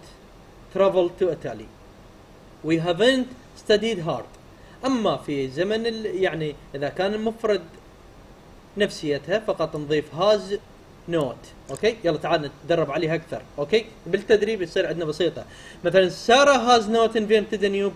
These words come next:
program. The match has not started. بعد. Ali hasn't spoken well in the meeting. أما في حالة الكويستشن، في حالة السؤال،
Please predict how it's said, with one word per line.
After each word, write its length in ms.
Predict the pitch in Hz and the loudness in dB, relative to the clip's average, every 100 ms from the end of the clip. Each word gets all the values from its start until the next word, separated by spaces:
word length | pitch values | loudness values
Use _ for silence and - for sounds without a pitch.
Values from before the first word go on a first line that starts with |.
| 208 | -2
program. 360 | 170 165 110 104 - - - - 160 | -4 -4 -8 -12 -20 -20 -20 -6 2
The 100 | 196 | 4
match 260 | 240 269 | 4 0
has 280 | 240 226 190 | 2 2 2
not 260 | 214 208 190 | 0 0 -4
started. 480 | - 208 170 117 - - - - | 4 4 4 -6 -16 -20 -16 -8
بعد. 200 | 135 120 - - - - | -8 -8 -16 -20 -20 -6
Ali 260 | 180 254 294 | 2 2 2
hasn't 440 | 220 214 226 220 208 | 0 0 0 -2 -6
spoken 840 | - - 220 214 - 208 196 190 | -10 2 4 4 2 -4 -2 0
well 380 | 190 196 190 190 - | 2 4 4 2 -4
in 180 | 190 180 | -6 -2
the 180 | 180 175 - - - | -2 -2 -6 -20 -4
meeting. 560 | 196 220 - 120 - - - - - - - - - - | 0 0 -2 -12 -14 -20 -20 -20 -20 -20 -20 -20 -12 -2
أما 400 | 285 285 180 120 | 0 2 -2 -4
في 80 | - - - | -12 -18 -14
حالة 300 | - 196 247 254 | -2 0 2 0
الكويستشن، 640 | 254 - 247 240 - 156 117 - | -2 -2 2 2 0 -8 -8 -12
في 100 | 131 | -10
حالة 380 | - 175 208 214 | -4 -2 -2 -4
السؤال، 760 | 214 - 226 190 175 170 170 | -10 0 0 2 2 4 4